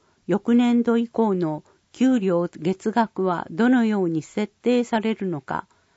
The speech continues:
答弁、当分の間、職員が六十歳に達した年度の三月三十一日に適用されていた給料月額の七割水準に設定する。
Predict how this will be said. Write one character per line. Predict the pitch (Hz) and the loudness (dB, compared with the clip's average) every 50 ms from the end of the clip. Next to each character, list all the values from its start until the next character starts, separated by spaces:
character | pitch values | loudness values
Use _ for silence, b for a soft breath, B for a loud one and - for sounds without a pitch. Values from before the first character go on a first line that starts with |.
| _ _ _ _ _ _ _ _ _ _ _ | _ _ _ _ _ _ _ _ _ _ _
答 | - 240 233 190 | 2 2 2 2
弁、 | 160 160 156 156 - 175 - _ _ _ _ _ _ _ | 0 -4 -6 -8 -10 -14 -18 _ _ _ _ _ _ _
当 | - 240 254 254 | 2 2 2 4
分 | 233 240 240 226 220 | 4 2 2 2 2
の | 220 214 208 | 2 2 0
間、 | 208 208 190 180 196 185 175 180 b b b b b | 0 -2 -2 -2 0 -2 -2 -2 b b b b b
職 | _ - - 220 220 - 247 | _ -4 -2 -2 -2 0 0
員 | 247 233 220 208 | 0 2 2 2
が | 180 180 180 | 0 0 0
六 | 170 180 190 - 247 | 0 -2 -2 -2 -4
十 | 214 - 254 240 | -2 -2 -2 -4
歳 | - - - 214 214 202 | -4 -4 -2 -2 0 0
に | 185 185 180 175 | 0 -2 -2 -4
達 | - - 196 190 175 - | -2 -4 -4 -4 -4 -10
し | - | -12
た | - - 233 233 | -4 0 0 2
年 | 226 233 240 233 214 | 2 2 0 0 0
度 | - 170 | -2 -2
の | 175 175 160 160 b b b b b b b | -2 -2 -4 -4 b b b b b b b
三 | _ - - 247 240 233 | _ 0 0 2 2 0
月 | 190 180 170 - | -2 -4 -6 -8
三 | - - - 226 240 247 226 | -8 -4 -2 0 0 0 0
十 | - 190 185 185 | 0 -2 -4 -4
一 | 180 170 - - 240 | -4 -6 -4 0 0
日 | 240 233 220 - - 190 | 2 2 0 -2 -4 -4
に | 175 165 156 | -2 -2 -2
適 | 156 - 180 190 185 - - 226 | -2 -4 -6 -6 -6 -4 -2 0
用 | 240 226 226 | 0 0 0
さ | 226 - 214 | 0 -2 -4
れ | 202 214 202 | -4 -4 -6
て | - - 190 | -4 -4 -4
い | 190 185 180 | -4 -6 -6
た | - - 175 170 175 b b b b b b b b b _ | -4 -4 -4 -4 -6 b b b b b b b b b _
給 | - 220 226 233 247 | 0 2 2 2 2
料 | - 240 240 240 240 233 | 2 2 4 4 4 2
月 | 220 220 208 - - | 2 -2 -4 -4 -4
額 | 202 240 220 - - 196 | -2 -2 -2 -2 -4 -4
の | 185 175 170 165 b b b b b b _ | -2 -2 -2 -4 b b b b b b _
七 | 170 185 202 214 226 240 | 0 0 2 2 2 2
割 | 254 247 240 240 233 | 2 2 0 -2 -4
水 | - - 240 254 247 220 | -4 -2 0 0 0 0
準 | - 185 175 170 170 | 0 -2 0 0 0
に | 160 156 151 | 0 -2 -2
設 | - - 160 - | -2 -4 -6 -6
定 | _ _ _ 240 240 220 208 | _ _ _ 2 2 2 0
す | - - - | -4 -8 -8
る。 | 160 160 - - | -8 -8 -8 -10